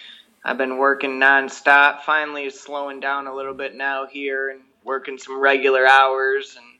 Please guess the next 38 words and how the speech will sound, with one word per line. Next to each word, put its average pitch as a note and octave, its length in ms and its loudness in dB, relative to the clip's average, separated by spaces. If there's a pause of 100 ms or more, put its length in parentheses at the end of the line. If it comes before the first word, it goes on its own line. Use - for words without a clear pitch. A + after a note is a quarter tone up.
(160)
so C3+ 340 -8
we're C3+ 200 -4
back D3 360 0
on C#3+ 160 -6
the, C#3 260 -10 (160)
on C#3+ 160 -10
the C#3 80 -12
podcast, C#3+ 880 -2
which C#3 200 -16
is C3 100 -14
nice. C3+ 480 -10
But B2+ 460 -12 (520)
yeah, D#3 180 2
the C#3 100 -4
job D#3+ 420 2
is, D3+ 320 -14 (100)
dude, D3 380 -12
you D3 140 -18
should C#3+ 200 -18
see D#3+ 240 -8
some D3+ 220 -12
of C#3+ 80 -12
these C#3 160 -8
houses C#3 640 -2
just C3+ 240 -12
completely C#3 640 -4
messed C#3+ 400 0
up. C#3+ 240 4
One E3 180 8
house, E3 480 2
just D#3+ 300 -10
the D3+ 60 -8
kitchen E3 520 -10
was C#3 140 -12
just - 240 -4
outside, C3 760 2
no C#3+ 240 -2
roof, D#3 340 -6